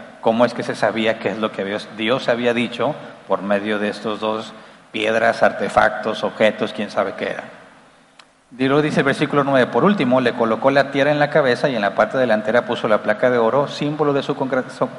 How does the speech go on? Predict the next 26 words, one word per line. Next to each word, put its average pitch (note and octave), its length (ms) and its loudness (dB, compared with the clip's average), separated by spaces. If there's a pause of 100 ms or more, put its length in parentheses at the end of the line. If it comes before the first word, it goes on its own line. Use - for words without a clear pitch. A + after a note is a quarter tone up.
(160)
perdón, A#2 260 0
de A#2+ 100 -2
su A#2+ 120 -8
consagración, B2 720 0 (440)
tal A#2+ 160 4
como C3 180 -2
el A2+ 60 -2
Señor A2 240 -2
se A2+ 100 -8
lo G2 80 -4
había F#2+ 160 -2
mandado". B2+ 420 0 (1300)
Y G#2+ 60 -8
ahí A2+ 80 -2
está, - 800 0
no C3 120 2
está C3 160 2
mencionado C#3+ 440 2
el C3+ 80 2
turbante, C3+ 440 2
pero E2 240 -6
era F#2+ 100 -4
el B2 100 -6
turbante, C#3+ 520 0
y A#2+ 80 -4
luego G#2+ 460 0